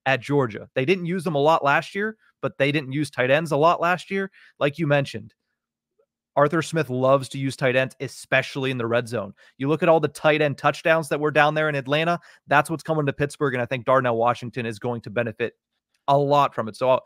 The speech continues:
I love the Darnell Washington of it all. The Isaiah Loudermilk, I just, it's weird. You know, I, I,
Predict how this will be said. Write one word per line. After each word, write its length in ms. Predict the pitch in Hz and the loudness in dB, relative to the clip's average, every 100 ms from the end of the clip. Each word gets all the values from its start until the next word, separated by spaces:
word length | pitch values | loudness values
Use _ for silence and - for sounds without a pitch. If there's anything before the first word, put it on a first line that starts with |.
| - _ | -8 _
I 100 | 143 | 2
love 200 | 160 202 | 4 4
the 80 | 180 | 4
Darnell 380 | 165 160 151 131 | 4 4 4 2
Washington 380 | 127 135 156 160 | 2 0 -4 -8
of 80 | |
it 60 | 160 | -4
all. 160 | 170 180 | -2 0
The 240 | 147 - | -2 0
Isaiah 380 | 151 151 262 262 | -2 -2 -2 0
Loudermilk, 500 | 156 151 175 160 147 _ | 0 0 0 -4 -6 _
I 80 | 185 | -16
just, 160 | - - _ _ _ - | -16 -18 _ _ _ -8
it's 160 | 190 | -6
weird. 420 | 170 226 151 110 _ _ - | -2 0 0 -2 _ _ -2
You 80 | 214 | 2
know, 100 | 175 | 6
I, 120 | 165 | 4
I, 320 | 156 170 135 | 4 0 -2